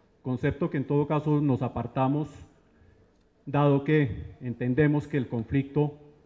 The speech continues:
perdura luego de la firma de un eventual cese de hostilidades entre los grupos armados y fundamentalmente las, las Fuerzas Armadas del país.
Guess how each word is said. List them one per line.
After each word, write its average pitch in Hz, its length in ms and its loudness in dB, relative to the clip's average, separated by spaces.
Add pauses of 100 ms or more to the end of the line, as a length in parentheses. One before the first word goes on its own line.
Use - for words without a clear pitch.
(520)
perdura 151 840 2
luego 139 320 0
de 131 80 -2
la 117 160 -6
firma 131 540 0
de 131 120 -2
un 117 180 2
eventual 117 640 -2 (280)
cese 127 640 -2
de 120 120 -4
hostilidades 107 640 -6
entre 101 340 -8 (460)
los 113 140 -4
grupos 156 320 2
armados 131 440 4 (300)
y 123 240 -2 (1000)
fundamentalmente 117 1120 -2
las, 113 320 -4
las 110 180 -4
Fuerzas 120 320 -2
Armadas 110 320 -2
del 113 140 -6
país. 98 420 -10